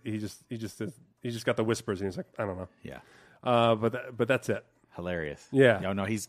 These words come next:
Speaker 2: finger on the pulse, huh?
Speaker 1: Yeah.
Speaker 2: What's he think about our, uh, possible new enterprise? Have you run that past him yet?
Speaker 1: I haven't.
Speaker 2: Maybe.
Speaker 1: Yeah.
Speaker 2: Maybe it's worth a,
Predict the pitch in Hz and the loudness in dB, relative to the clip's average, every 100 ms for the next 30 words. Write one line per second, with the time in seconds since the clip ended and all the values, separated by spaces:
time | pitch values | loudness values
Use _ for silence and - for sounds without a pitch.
0 | _ - 104 101 87 104 82 - 80 87 | _ -8 -4 -4 -4 -4 -4 -4 -12 -12
1 | _ _ _ - 123 - - _ _ - | _ _ _ 0 0 0 -10 _ _ -8
2 | 110 120 127 120 117 120 117 117 113 113 | -6 -4 -4 -2 2 4 6 6 6 4
3 | 110 - - _ _ - 135 117 123 120 | 0 -10 -20 _ _ 0 2 4 2 2
4 | 120 131 104 82 80 80 85 92 104 107 | 2 0 -2 -4 -6 -6 -4 -4 -2 -2
5 | 110 - 120 131 - _ 131 104 92 - | -4 -4 -2 -4 -6 _ -2 0 -2 -6
6 | - _ _ _ _ _ _ _ _ - | -14 _ _ _ _ _ _ _ _ -20
7 | _ 92 82 87 104 127 - _ _ - | _ -12 -8 -4 -2 -4 -6 _ _ 0
8 | 254 320 98 92 101 104 98 | 0 2 0 0 0 0 -4